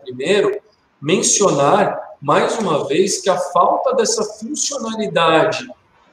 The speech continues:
dentro do e-notariado não inviabiliza que você identifique remotamente alguém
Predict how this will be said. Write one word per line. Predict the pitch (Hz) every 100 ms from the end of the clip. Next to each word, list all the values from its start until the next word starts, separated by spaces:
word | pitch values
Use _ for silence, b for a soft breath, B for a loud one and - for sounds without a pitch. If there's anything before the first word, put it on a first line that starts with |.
| _
dentro | 131 170 220 226 196
do | 175 175
e-notariado | 175 160 - 151 139 131 147 202 147 156
não | 156 185 277 285
inviabiliza | 269 254 254 262 240 185 208 - 233 - - _
que | - 202
você | 214 - 220
identifique | 226 220 220 226 220 - 185 185 190
remotamente | 202 196 196 196 185 165 160 - 196
alguém | 196 156 160 202